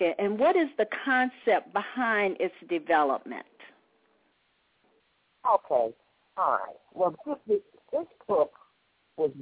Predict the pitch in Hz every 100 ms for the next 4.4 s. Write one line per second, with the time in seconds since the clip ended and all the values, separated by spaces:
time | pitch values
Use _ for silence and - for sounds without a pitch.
0 | 127 175 170 143 127 123 123 _ _ -
1 | 135 131 120 - _ _ 196 190 190 -
2 | - 143 113 - - _ - _ _ _
3 | 156 - 262 269 - 185 160 143 135 -
4 | 156 156 147 123